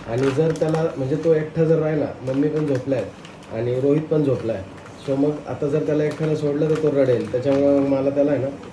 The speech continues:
धरूनच, अ, म्हणजे हातात पकडूनच बनवावं लागतंय. आणि खरं सांगतो, जाम टफ काम आहे हा, एका हाताने सगळं करायचं म्हणजे. एक प्रियाचा फोन आलेला होता, प्रिया बोलली, "झोपला का?" म्हटलं, "नाही, अजून झोपला नाही तो,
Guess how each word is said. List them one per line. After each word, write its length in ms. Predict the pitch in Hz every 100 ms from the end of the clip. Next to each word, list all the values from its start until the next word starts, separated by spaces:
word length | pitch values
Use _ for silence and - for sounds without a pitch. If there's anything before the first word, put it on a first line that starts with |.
| - - 127
धरूनच, 400 | 139 151 165 170 - - - -
अ, 260 | 139 131 117
म्हणजे 240 | 117 127 147
हातात 260 | 131 139
पकडूनच 500 | - 143 156 151 143
बनवावं 300 | 135 139 135
लागतंय. 360 | 131 127 135 139 - - -
आणि 180 | 131 151
खरं 200 | 156 202
सांगतो, 460 | 196 143 139 160 - 127
जाम 280 | 143 160 165 - 156
टफ 240 | 151 -
काम 200 | 151 143
आहे 100 | 127
हा, 120 | 151 135
एका 200 | 131 151
हाताने 380 | 131 123 127 127
सगळं 260 | 127 113
करायचं 440 | 113 117 113 107 127
म्हणजे. 260 | 110 104 - - - - - - - -
एक 180 | 123 120 - - - - - - - - - - - - - - - - - 98 101 101 - - - - - - 196 - - - - - - - - -
प्रियाचा 500 | 151 156 160 156 170
फोन 220 | 160 151
आलेला 280 | 156 156 156
होता, 180 | 135 135
प्रिया 460 | - - 135 143
बोलली, 280 | 139 143 160
"झोपला 340 | 143 127 123 127
का?" 120 | 147
म्हटलं, 340 | 139 120 135
"नाही, 120 | 160
अजून 240 | 190 170 165
झोपला 340 | 143 143 170
नाही 140 | 175 151
तो, 240 | -